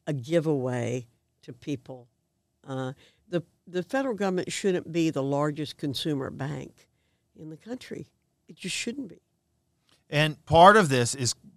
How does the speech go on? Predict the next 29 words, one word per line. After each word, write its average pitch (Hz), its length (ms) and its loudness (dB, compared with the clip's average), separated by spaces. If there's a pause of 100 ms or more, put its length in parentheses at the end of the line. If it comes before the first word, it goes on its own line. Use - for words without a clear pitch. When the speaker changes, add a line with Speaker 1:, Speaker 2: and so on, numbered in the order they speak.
(160)
Speaker 2:
capping 147 400 6
borrowing 120 320 4
for 104 140 -10
graduate 107 640 2 (260)
student 117 400 -4
loans. 87 360 -8 (180)
Why, 233 180 2
Speaker 1:
That's - 180 -2
right. 277 100 0
Speaker 2:
why 349 140 4
focus 233 440 0
on 185 200 0
graduate 120 580 2
student 107 400 -6
loans? 104 680 -4
Why 233 340 0
pick 254 240 2
on 185 100 6
the 151 80 -2
graduate 113 440 2
students? 95 440 -8
I 120 100 0
was 185 120 4
Speaker 1:
Be- 113 40 -6
Speaker 2:
a - 20 -8
graduate 113 340 2
student. 175 400 -4
I 135 120 2
mean, 151 300 0